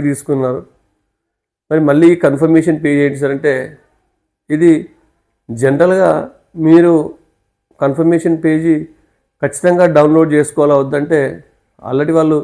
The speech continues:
ఇన్‌స్ట్రక్షన్స్ ఇచ్చారు కాబట్టి, ఒకసారి మీరు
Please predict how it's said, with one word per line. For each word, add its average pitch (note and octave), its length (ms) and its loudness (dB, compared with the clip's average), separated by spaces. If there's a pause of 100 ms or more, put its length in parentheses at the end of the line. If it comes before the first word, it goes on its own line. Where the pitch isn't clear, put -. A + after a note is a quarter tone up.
(120)
ఇన్‌స్ట్రక్షన్స్ C#3+ 480 -10
ఇచ్చారు C#3+ 280 -4
కాబట్టి, C#3+ 280 -8 (760)
ఒకసారి E3+ 460 -2 (760)
మీరు D3 300 0